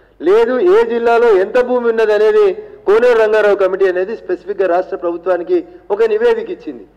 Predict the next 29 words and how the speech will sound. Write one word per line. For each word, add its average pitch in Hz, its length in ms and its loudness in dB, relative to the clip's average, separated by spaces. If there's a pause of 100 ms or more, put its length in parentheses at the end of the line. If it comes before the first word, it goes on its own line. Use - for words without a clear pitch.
(360)
ముఖ్యమంత్రి 247 480 0
గారు 240 160 2
చెప్పింది 220 360 0
నిజమా? 190 380 0 (500)
కోనేరు 240 300 2
రంగారావు 233 360 2
గారి 226 160 2
కమిటీ 226 280 -2
ఇచ్చిన 226 260 -4
నివేదిక 214 380 2
నిజమా? 185 460 0 (380)
శాసనసభలో 233 560 0
పెట్టుండ్రి, 190 440 -4 (680)
నూట 220 160 0
పంతొమ్మిది 214 440 -2
మంది 214 220 -4
కాపీలు 208 420 0
ఇయ్యండ్రి, 190 360 2 (420)
చర్చకు 247 300 0
ఒక 214 120 2
తేదీ 214 320 2
నిర్ణయించుండ్రి. 190 800 0 (420)
మీ 196 100 2
దగ్గరనే 226 400 2
ఎక్కువ 226 200 0
మంది 220 180 0
ఎమ్మెల్యేలు 208 400 0
ఉన్నారు 190 220 0
కదా, 202 300 -2